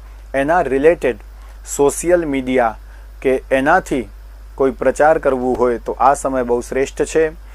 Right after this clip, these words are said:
સોશિયલ મીડિયા છે, ઇલેક્ટ્રોનિક પ્રિન્ટ મીડિયા વગેરેમાં ધ્યાન દેવાથી તમારું કાર્યસિદ્ધિ બની શકે છે. ધનુ રાશિના જાતકોએ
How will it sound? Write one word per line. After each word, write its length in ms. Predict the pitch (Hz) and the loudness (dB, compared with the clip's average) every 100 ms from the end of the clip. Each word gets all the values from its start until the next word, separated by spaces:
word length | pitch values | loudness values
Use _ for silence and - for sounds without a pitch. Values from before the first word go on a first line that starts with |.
| - - - | -20 -16 -4
સોશિયલ 380 | 147 135 170 160 | 0 0 2 2
મીડિયા 400 | 151 143 139 131 | 0 0 4 4
છે, 140 | 127 | 2
ઇલેક્ટ્રોનિક 600 | 123 131 147 - 143 131 - | 0 0 0 -2 -2 -4 -4
પ્રિન્ટ 260 | 139 156 156 | -4 -4 -4
મીડિયા 300 | 139 131 131 | -4 0 2
વગેરેમાં 560 | 123 120 127 123 120 | 2 0 0 0 -2
ધ્યાન 300 | 113 127 135 | 2 2 2
દેવાથી 460 | 139 160 151 123 107 - - - - | 2 4 4 0 -8 -10 -18 -20 -6
તમારું 320 | 131 131 127 | 2 4 4
કાર્યસિદ્ધિ 680 | 120 120 123 117 123 107 139 185 | 2 2 0 -2 -6 -4 -6 -6
બની 260 | 123 120 135 | -4 -2 -2
શકે 320 | 127 117 117 | -4 -4 -4
છે. 200 | 110 101 - - - - - - | -6 -10 -12 -20 -20 -20 -20 -6
ધનુ 240 | 120 135 180 | 0 4 10
રાશિના 480 | 165 - 147 135 | 10 10 4 2
જાતકોએ 600 | 117 123 123 143 143 117 | 6 6 4 4 2 2